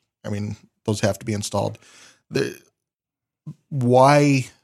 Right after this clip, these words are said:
forty X? Wh-, why bring that into forty X and make that a wildly important goal there as well? How has forty X helped you accomplish, uh, that, that, those processes?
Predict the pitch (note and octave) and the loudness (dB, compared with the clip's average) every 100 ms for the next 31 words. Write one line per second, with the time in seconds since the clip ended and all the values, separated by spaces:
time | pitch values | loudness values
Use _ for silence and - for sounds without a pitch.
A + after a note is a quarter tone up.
0 | _ _ _ - C#3+ B2 A#2+ A#2 A2+ C3 | _ _ _ 0 0 2 2 2 0 -4
1 | B2+ C3 C3 B2+ B2+ A#2 A2+ A#2 G#2+ G#2+ | 0 2 2 2 0 2 0 -2 -2 -2
2 | G#2 - A#2 A#2 A2+ G#2+ - - A2+ G#2+ | -4 -6 -4 -2 -2 -2 -8 -6 -4 -2
3 | A2+ - G#2+ G#2 - _ _ _ - - | -2 -2 -2 -2 -8 _ _ _ -12 -2
4 | A2+ G#2+ A2 G#2+ - G#2+ A2 A2 G#2+ A2 | 2 2 0 -4 -4 -4 -2 0 0 -2
5 | A2 A2 A2 G#2+ G#2 C#2 - - C3 C#3 | -4 0 2 2 0 -8 -18 -8 -2 0
6 | A2+ A2 G#2 A#2 A2 A2 G2 - - _ | 2 0 -2 -4 -2 -2 -4 -10 -14 _
7 | _ _ _ _ _ _ _ _ - A#2+ | _ _ _ _ _ _ _ _ -6 0
8 | A2+ A2 - - _ _ _ _ _ _ | 2 0 -8 -20 _ _ _ _ _ _
9 | _ _ _ _ - A#2+ A2 - G2+ G2 | _ _ _ _ -2 0 0 0 -2 -2
10 | A2 G2 - - - - G#2+ G#2 A2 G2+ | -4 -6 -8 -12 -16 -12 -10 -8 -4 -4
11 | - _ A2 G2+ - - A#2+ G#2 - G#2 | -4 _ -8 -8 -12 -4 -2 -2 0 0
12 | G#2 - - - - A#2+ | 0 -6 -8 -10 -12 -16